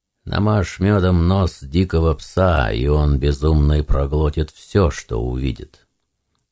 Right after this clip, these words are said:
Поведай секрет ламы дураку, и его ум сгорит, как и линия преемственности.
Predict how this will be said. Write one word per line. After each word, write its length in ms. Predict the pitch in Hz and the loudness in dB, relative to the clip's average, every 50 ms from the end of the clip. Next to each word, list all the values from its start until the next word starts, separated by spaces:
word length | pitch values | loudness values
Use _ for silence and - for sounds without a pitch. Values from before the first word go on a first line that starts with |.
| _ _ - | _ _ -2
Поведай 480 | 82 90 101 107 98 82 73 69 67 | -2 0 0 0 0 0 -2 -2 -4
секрет 480 | - - 73 - - 69 71 71 69 69 | -4 -6 -8 -6 -4 -2 -2 -2 -2 -2
ламы 340 | 71 71 71 71 69 67 67 | -2 0 0 0 0 -2 -4
дураку, 680 | 65 71 65 69 69 67 - - 95 95 98 95 92 85 | -4 -6 -6 -6 -8 -10 -8 -2 -2 0 2 2 2 0
и 100 | 76 71 | 0 0
его 340 | 71 69 69 67 73 71 | -2 -2 0 0 -2 -2
ум 440 | - - 73 82 87 85 78 73 71 | -2 -2 0 2 2 4 4 2 0
сгорит, 560 | 65 65 71 71 71 73 71 69 76 78 - | -2 -6 -4 -2 0 0 0 -2 -4 -6 -8
как 240 | - - 71 71 - | -6 -8 -8 -6 -6
и 80 | 71 65 | -6 -6
линия 480 | 67 73 76 73 67 64 64 65 69 | -4 -2 -2 0 0 -2 -2 -4 -4
преемственности. 1120 | 69 - 73 76 80 92 101 90 76 - - - 104 - - - - - - - - - | -6 -4 -4 -2 -2 0 0 0 -2 -2 -6 -12 -10 -8 -8 -10 -12 -14 -16 -16 -16 -16